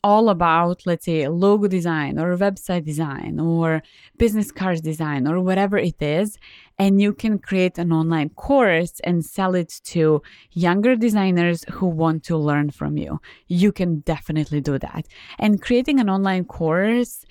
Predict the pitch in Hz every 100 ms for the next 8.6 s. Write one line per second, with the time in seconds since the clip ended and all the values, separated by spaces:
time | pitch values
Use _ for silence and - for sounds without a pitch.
0 | - - _ 175 190 190 202 226 240 233
1 | - 175 160 175 214 240 - 165 165 156
2 | 160 190 220 - - - 190 185 208 254
3 | 254 269 - - 262 247 262 262 208 -
4 | - 190 185 185 _ - - - - 202
5 | 240 254 - 247 240 247 233 226 - 220
6 | 214 214 208 - 220 220 - 220 208 208
7 | 208 208 - - - 180 190 - 254 240
8 | 233 220 220 220 214 208